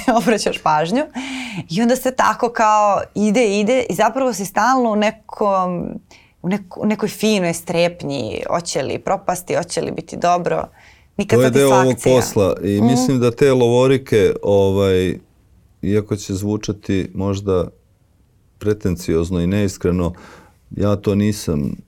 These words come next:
Speaker 2: nagrade i,
Speaker 1: Mhm.
Speaker 2: ili već tapšanja po ramenu i mislim da od novinara ne treba praviti zvezde i s-, i uvek sam pomalo sumnjičav i, i skeptičan prema tome, osim, znate, glumci su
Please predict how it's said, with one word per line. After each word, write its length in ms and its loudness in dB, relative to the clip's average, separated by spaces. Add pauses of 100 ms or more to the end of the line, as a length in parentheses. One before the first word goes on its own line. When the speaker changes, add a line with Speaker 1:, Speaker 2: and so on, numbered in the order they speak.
Speaker 2:
nagrade 920 0
i, 80 -4
Speaker 1:
Mhm. 300 -2
Speaker 2:
ili 280 -2
već 600 -6 (260)
tapšanja 500 -4
po 180 -4
ramenu 480 0
i 80 -2
mislim 280 -4
da 100 -2
od 80 -2
novinara 440 0
ne 180 -2
treba 220 -2
praviti 460 -2
zvezde 560 0 (160)
i 140 -4
s-, 420 -16
i 140 -2
uvek 200 -2
sam 280 -4
pomalo 480 -2
sumnjičav 760 -2
i, 220 -2
i 220 -6
skeptičan 680 -4
prema 240 -2
tome, 440 -2 (640)
osim, 680 0 (260)
znate, 380 -2
glumci 500 -2
su 300 -6